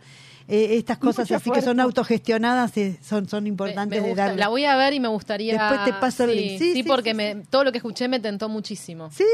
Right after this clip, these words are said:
Speaker 1: es
Speaker 3: Y, y
Speaker 1: divertida.
Speaker 3: especialmente no creo que sea casualidad que dis-, que dijiste son nueve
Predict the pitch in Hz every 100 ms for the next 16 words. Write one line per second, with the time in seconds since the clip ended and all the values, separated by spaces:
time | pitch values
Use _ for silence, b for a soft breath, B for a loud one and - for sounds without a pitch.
0 | 440 349 247 254 226 240 269 302 262 196
1 | 330 294 277 302 285 247 - 226 214 -
2 | 208 220 247 226 220 - 180 226 220 214
3 | 208 208 208 190 175 165